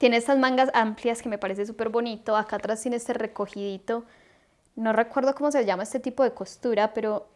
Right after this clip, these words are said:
es como de resorte. Y bueno, está muy linda, pero la veo tan grande, pero me encanta, es hermosa. Creo que se ve igual a la imagen, totalmente.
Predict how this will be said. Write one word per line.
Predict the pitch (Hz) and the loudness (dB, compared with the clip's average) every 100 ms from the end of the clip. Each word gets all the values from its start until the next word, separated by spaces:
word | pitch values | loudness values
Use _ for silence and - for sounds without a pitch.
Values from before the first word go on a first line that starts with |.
| - | -18
es | - 226 - - - | -12 -10 -10 -14 -14
como | - 226 | -4 0
de | 220 | 2
resorte. | 202 202 - 208 - 240 240 - _ _ _ _ - | 0 -4 -2 -2 -2 -6 -6 -10 _ _ _ _ -4
Y | - | 4
bueno, | 269 202 202 | 4 4 -2
está | 196 226 - - | -2 -4 -2 0
muy | 262 294 311 | 6 8 8
linda, | 285 254 247 254 | 8 8 6 6
pero | 254 214 | 6 8
la | 220 | 8
veo | 208 | 8
tan | - - 220 233 | 6 4 4 4
grande, | 254 233 220 220 226 _ - | 4 4 0 -4 -6 _ -10
pero | 240 | -4
me | 226 | -2
encanta, | 214 214 190 185 | -2 -2 -2 -2
es | 196 - | -4 -4
hermosa. | 220 233 214 190 196 196 - - - - - _ _ _ | -4 0 0 0 -4 -12 -18 -20 -20 -20 -20 _ _ _
Creo | - | -4
que | 233 | 2
se | 269 | 4
ve | 214 | 6
igual | 202 220 220 | 6 6 6
a | |
la | 226 196 | 4 2
imagen, | 190 190 208 214 - - | 0 -4 -6 -10 -12 -10
totalmente. | - 196 196 214 214 233 233 | -8 -4 -4 -4 -6 -8 -10